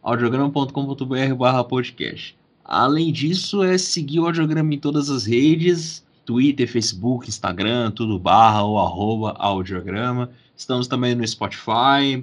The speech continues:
procura lá por Audiograma, nosso perfil oficial com playlists exclusivas. Temos o nosso perfil no TikTok, é, o Audiograma, procura a gente lá.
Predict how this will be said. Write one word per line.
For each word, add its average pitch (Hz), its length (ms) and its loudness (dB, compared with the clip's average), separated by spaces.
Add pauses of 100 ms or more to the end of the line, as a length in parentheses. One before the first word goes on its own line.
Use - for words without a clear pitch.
procura 104 400 -4
lá 104 200 2
por 95 200 -4
Audiograma, 98 720 -2
nosso 101 300 -6
perfil 95 320 -8
oficial 92 400 -4
com 95 140 -8
playlists 92 600 -6
exclusivas. 107 1120 -2 (100)
Temos 220 360 2
o 190 80 2
nosso 202 240 0
perfil 180 340 2
no 190 100 0
TikTok, 175 1040 -2
é, 139 800 0 (120)
o 196 200 6
Audiograma, 135 720 -2
procura 131 460 -4
a - 20 0
gente 117 320 -8
lá. 113 320 -2